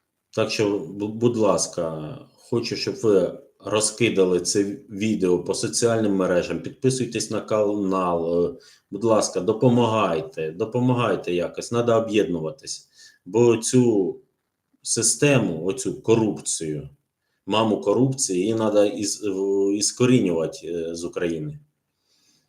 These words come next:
Поліція, прокуратура, суди. Ви ж дивіться, то вони не пускають військових на засідання, адміністративне засідання,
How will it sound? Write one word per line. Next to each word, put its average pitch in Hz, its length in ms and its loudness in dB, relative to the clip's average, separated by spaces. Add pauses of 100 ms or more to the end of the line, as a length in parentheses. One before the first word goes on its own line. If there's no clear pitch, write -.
(1800)
Поліція, 113 560 2
прокуратура, 92 800 -2
суди. 76 500 -8 (2000)
Ви 87 120 -6
ж 90 120 -2
дивіться, 80 840 -2 (260)
то 104 160 0
вони 92 540 0 (500)
не 98 140 2
пускають 95 840 2 (200)
військових 98 640 4
на 95 140 0
засідання, 87 800 0
адміністративне 107 920 2
засідання, 76 680 -4